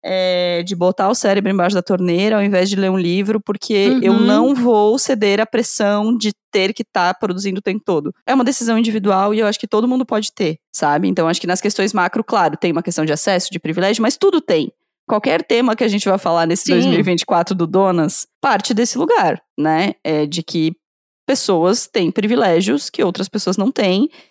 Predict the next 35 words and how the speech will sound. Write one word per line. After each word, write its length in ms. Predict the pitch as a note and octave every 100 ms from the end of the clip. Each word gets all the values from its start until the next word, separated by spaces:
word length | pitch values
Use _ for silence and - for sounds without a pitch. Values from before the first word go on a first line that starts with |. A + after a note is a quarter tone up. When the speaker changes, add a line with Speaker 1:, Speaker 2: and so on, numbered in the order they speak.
| _ _
Speaker 1:
e 100 | D#4
temos 300 | E4 G#3 A3
que, 260 | - A3 G#3+ G3+
juntas, 520 | G3+ A#3 A#3+ D#4+ D#4+
pensar 480 | D4 C4+ - F#3+ A3
em 60 |
formas 540 | A#3+ G3 F3 G#3 A3+ F#3+
de, 360 | G3 F#3+ G#3 _ _ _ _ -
é, 240 | - D#3+ -
ampliar 460 | F#3+ G3 A#3 F#3+ F#3
o 80 | G#3
acesso 580 | A3+ F#3 E3+ - A#3 - _ _ -
a 120 | F3
essas 220 | F3 G3 G#3
escolhas, 600 | C4 - F3+ G3+ E3+ E3+
a 80 | D3+
esses 220 | D#3 -
privilégios. 680 | - G3 A3 F#3 D#3 F3+ - _ _ _
Mas 140 | F3+ F#3
eu 60 |
acho 120 | G3+ -
que 60 |
num 120 | A3 A3+
campo 420 | A3+ A#3+ B3 G#3
íntimo 540 | G#3 C#4+ - A#3 F3+
tem 260 | - G3+ G3+
uma 160 | A3
coisa 340 | G#3+ F#3 F#3 G3+
que 120 | -
a 40 | F#3
gente 200 | F#3 -
pode 240 | F#3 F#3
fazer 220 | G3+ F#3+
pela 240 | F3+ F3 F#3
gente. 420 | D3+ - -